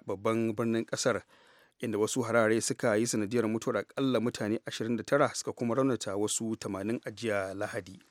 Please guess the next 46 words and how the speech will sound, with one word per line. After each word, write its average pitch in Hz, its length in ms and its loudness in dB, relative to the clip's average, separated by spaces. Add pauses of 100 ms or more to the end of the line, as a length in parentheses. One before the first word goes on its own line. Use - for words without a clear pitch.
(920)
Hukumomi 220 440 6
a 160 380 8
ƙasar - 300 2
Mexico 180 560 4
suna 175 320 4
tsare 123 380 0
da 127 140 -6
wasu 135 360 2
ma'aikatan 135 580 0
gidan 139 260 4
yari 147 240 4
su 120 180 -4
goma 123 220 2
sha 110 160 -2
takwas - 540 -4 (160)
domin 110 280 -2
zargin 110 280 0
su 127 100 -4
da 101 100 -4
hannu 131 300 0
a 113 60 -4
tserewar 117 420 0
shahararren 123 680 2 (100)
mai 107 180 -2
safarar 123 460 2
miyagun 117 380 2
ƙwayoyin 123 320 2
nan 131 160 2
da - 80 -2
ake - 240 -6
kira 117 260 2
Joaquin 127 560 0
El 113 80 -6
Chapo 135 560 2
Guzman. 104 380 -2 (720)
Bayanai 104 240 -2
kuma 117 320 2
na 107 140 -4
nuna 117 220 0
cewa 117 340 4
an 120 180 -2
jingine 120 340 0
tashin 123 380 0
jirage 120 680 2
a 107 380 0
Toluco 107 520 -2